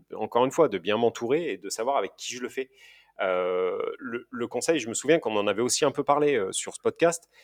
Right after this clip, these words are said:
Et, hum, on, on, à un moment, je sais plus si c'est toi ou moi, bref, il y en a un de nous deux qui, qui avait dit, euh, qu'il fallait essayer de, de découvrir son associé sur les aspects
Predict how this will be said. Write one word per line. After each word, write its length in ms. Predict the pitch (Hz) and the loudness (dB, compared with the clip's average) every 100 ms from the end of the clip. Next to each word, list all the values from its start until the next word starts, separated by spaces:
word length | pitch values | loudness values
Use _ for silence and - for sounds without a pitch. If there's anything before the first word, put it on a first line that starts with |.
| _ _ | _ _
Et, 180 | 113 113 | -4 -4
hum, 380 | 110 110 107 113 _ - _ _ _ _ _ | -4 -8 -10 -12 _ -20 _ _ _ _ _
on, 80 | 127 | -6
on, 500 | 120 - 120 113 110 - | -6 -4 -4 -4 -8 -10
à 100 | - | -4
un 40 | 110 | -2
moment, 380 | 120 127 147 - | 0 0 0 -2
je 140 | 110 | -8
sais 140 | - | -10
plus 140 | 104 120 | -10 -8
si 180 | - 101 | -6 -6
c'est 160 | 107 | -10
toi 240 | - 101 104 | -4 -2 -2
ou 60 | |
moi, 260 | 95 90 92 | -2 -4 -2
bref, 260 | 92 101 - | -2 -2 -4
il 40 | |
y 20 | |
en 60 | 101 | 0
a 40 | |
un 120 | 113 117 | 2 2
de 60 | |
nous 140 | 113 113 | -2 -2
deux 180 | 147 | -2
qui, 240 | 123 - 98 | -2 -8 -8
qui 100 | 104 | -6
avait 140 | 104 | -6
dit, 240 | 117 160 - - - - - | -8 -12 -14 -20 -20 -20 0
euh, 600 | 107 104 98 98 95 101 - - _ _ _ _ _ _ _ - | 4 6 6 4 0 -4 -12 -20 _ _ _ _ _ _ _ -12
qu'il 80 | - | 2
fallait 220 | 127 120 | 4 4
essayer 640 | 117 143 131 131 127 - | 2 0 0 0 -2 -6
de, 800 | 98 110 101 95 92 92 95 98 - - _ | -8 -4 0 0 -2 -4 -8 -10 -16 -20 _
de 100 | 101 | -6
découvrir 600 | 101 - 156 160 135 127 | 0 0 0 -2 2 2
son 200 | - 98 | 0 -2
associé 600 | 98 - 104 - 156 165 156 | -2 -2 -4 2 4 4 2
sur 280 | - 101 | -2 -2
les 400 | 104 101 104 92 | -2 0 -2 0
aspects 240 | 113 - | 0 0